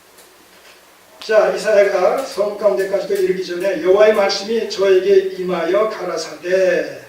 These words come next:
자, 오 절 이후부터 이제 하나님께서 응답하신 내용입니다. 히스기야의 기도에 응답하신 내용입니다.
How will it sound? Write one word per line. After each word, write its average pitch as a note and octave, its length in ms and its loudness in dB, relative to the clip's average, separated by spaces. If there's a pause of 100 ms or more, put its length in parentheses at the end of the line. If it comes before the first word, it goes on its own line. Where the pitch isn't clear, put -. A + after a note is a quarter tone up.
자, F3 200 -10
오 F#3+ 160 2
절 F#3 420 0 (220)
이후부터 E3+ 760 -8 (120)
이제 E3 140 -18
하나님께서 F#3 760 -6
응답하신 G3 600 0
내용입니다. D#3+ 500 -14 (2500)
히스기야의 F3+ 720 -10 (360)
기도에 D#3+ 560 -14
응답하신 - 580 -16
내용입니다. - 320 -20